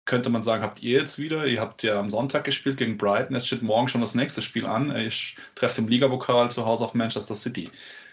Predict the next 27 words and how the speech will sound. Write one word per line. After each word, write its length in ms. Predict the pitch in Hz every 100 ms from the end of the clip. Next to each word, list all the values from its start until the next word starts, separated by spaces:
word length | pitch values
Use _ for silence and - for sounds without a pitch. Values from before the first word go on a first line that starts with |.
| - 110
Ähm, 260 | 113 104 107
ein 60 |
schwerer 320 | - 123 170
Brocken 280 | 170 160 160
sicherlich. 420 | 151 160 160 156
Ihr 100 | 135
habt 120 | 127 127
in 80 |
der 80 | 120
Liga 380 | 110 120 135 123
zu 180 | - 117
Hause 460 | 117 117 123 110
vier 300 | 104 - 123
null 160 | 120 117
verloren, 600 | 110 98 101 117 185 190
äh, 220 | 139 139
gegen 260 | 135 131 135
City. 420 | 135 135 147 147 - _ -
Was 160 | 120
rechnest 260 | - 131 -
du 60 | 120
dir 180 | 107
aus 160 | 104 101
für 80 | 101
das 140 | 95
morgige 280 | 95 95 87
Spiel? 300 | - 92